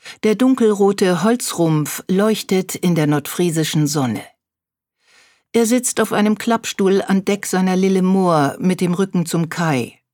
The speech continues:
und legt die nackten Füße auf die Reling. Das Hafenwasser kräuselt sich in der sanften Brise.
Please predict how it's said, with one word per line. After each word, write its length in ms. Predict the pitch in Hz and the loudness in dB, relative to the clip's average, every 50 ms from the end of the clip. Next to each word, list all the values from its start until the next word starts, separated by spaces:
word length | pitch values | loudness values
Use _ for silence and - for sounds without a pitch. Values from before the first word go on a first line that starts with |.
| _ _ | _ _
und 160 | _ 208 208 208 | _ -2 0 2
legt 300 | 208 214 220 220 _ - | 0 0 0 -2 _ 0
die 80 | 185 | 0
nackten 460 | 185 190 202 202 - - - 190 185 | 2 2 0 -2 -4 -4 -2 -2 -2
Füße 580 | - - - 208 196 180 - - 143 131 - - - | -2 -4 -4 -2 -2 -2 -2 -2 -2 -2 -4 -4 -4
auf 180 | 151 147 - | -4 -6 -4
die 100 | - 165 | -4 -4
Reling. 480 | 147 143 139 139 131 147 147 143 131 - _ _ _ _ _ _ _ _ _ _ _ _ _ _ _ _ - - - - _ | -2 0 0 0 0 0 -2 -4 -6 -8 _ _ _ _ _ _ _ _ _ _ _ _ _ _ _ _ -20 -20 -20 -10 _
Das 240 | - 208 196 - - | -4 -4 -2 0 0
Hafenwasser 640 | 233 240 233 - 202 190 185 185 180 - 180 147 | 0 0 0 0 0 2 2 0 0 0 -2 -2
kräuselt 500 | 143 - 196 190 190 185 175 175 160 156 | -2 -2 -2 0 0 0 0 -2 -2 -2
sich 280 | - 175 175 156 - - | -2 -4 -4 -4 -2 -2
in 100 | - 165 | -2 0
der 120 | 156 156 | 0 0
sanften 520 | 151 165 170 170 160 156 - - 160 156 156 | 0 0 0 0 -2 -2 -4 -4 -4 -2 -2
Brise. 520 | 165 151 160 151 135 139 - - 123 - | 0 0 2 0 0 0 -4 -8 -10 -12